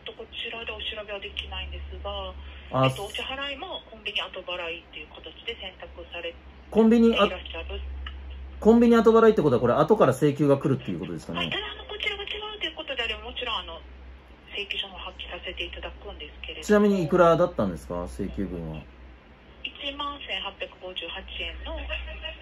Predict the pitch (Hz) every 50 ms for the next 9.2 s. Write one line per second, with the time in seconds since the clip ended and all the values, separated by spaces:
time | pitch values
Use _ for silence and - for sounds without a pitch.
0 | 302 - - - - - - - - - - - - - - - 180 170 - -
1 | 135 123 117 - - - - - - - 175 165 147 143 123 98 87 87 90 85
2 | - - 110 110 101 - - - - - - - - - - - - - 170 175
3 | 190 202 285 294 277 233 156 147 135 - 123 120 113 - 190 202 220 214 214 220
4 | 220 220 220 220 214 226 220 220 - - 165 147 120 113 101 95 - 123 123 110
5 | - - 110 - - 87 82 82 82 82 85 - - 107 107 110 110 107 92 85
6 | 80 - - - - - - - - - - - - - - - - - - -
7 | - 370 370 311 - - 311 - - - 226 220 247 240 240 247 - - 240 226
8 | 175 - - - - 202 202 196 - 143 120 90 - - - 240 - 247 240 220
9 | 202 175 170